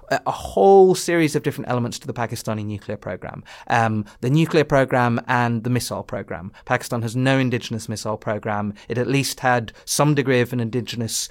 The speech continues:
Speaker 2: uh, nuclear program. When it was falling behind, the Chinese would swing in to help.
Speaker 1: And
Speaker 2: But
Speaker 1: wh-, when was most of this, uh, proliferation actually happening?
Speaker 2: So the crucial phase on the, on the nuclear side is really the early eighties.
Speaker 1: Right.
Speaker 2: Um, that's when the most important Chinese support is provided.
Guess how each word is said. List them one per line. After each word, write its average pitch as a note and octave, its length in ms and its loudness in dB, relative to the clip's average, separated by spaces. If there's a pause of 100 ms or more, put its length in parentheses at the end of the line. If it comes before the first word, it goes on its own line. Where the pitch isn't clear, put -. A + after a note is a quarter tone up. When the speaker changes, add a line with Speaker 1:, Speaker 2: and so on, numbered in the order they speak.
(140)
Speaker 2:
uh, A#2+ 160 -6
nuclear C3 320 -2
program. A2+ 460 -2
When A#2+ 100 -4
it - 80 -6
was A#2+ 100 -6
falling C#3 380 4
behind, B2 340 4
the A2 60 0
Chinese A2+ 400 -2
would A2 100 -10
swing A#2 240 -6
in A2 140 -4
to A2 80 -8
help. A2+ 340 0
Speaker 1:
And F2+ 160 -4
Speaker 2:
But C#3+ 220 4
Speaker 1:
wh-, - 40 -4
when F3 200 4
was D#3+ 200 2
most C3 240 2
of G#2+ 100 -4
this, - 480 -4
uh, F#2+ 180 -2
proliferation G2 720 -4
actually F2 300 -10
happening? F2 460 -10 (140)
Speaker 2:
So D#3+ 280 4
the E3+ 80 2
crucial G#3+ 400 0
phase D#3+ 300 2
on D3+ 200 2
the, C#3 400 0
on C3+ 200 0
the C3+ 60 0
nuclear D#3 540 2
side B2 380 2
is B2 120 -2
really A#2+ 200 -2
the A#2+ 180 -2
early A#2 220 0
eighties. A2+ 480 -2
Speaker 1:
Right. F#2+ 260 -2
Speaker 2:
Um, A2+ 80 -2
that's A#2+ 240 -2
when B2 100 0
the A#2+ 60 0
most A#2 220 -4
important A#2+ 420 -8
Chinese A#2 400 -2
support - 380 -4
is A2 100 -10
provided. A2 640 -2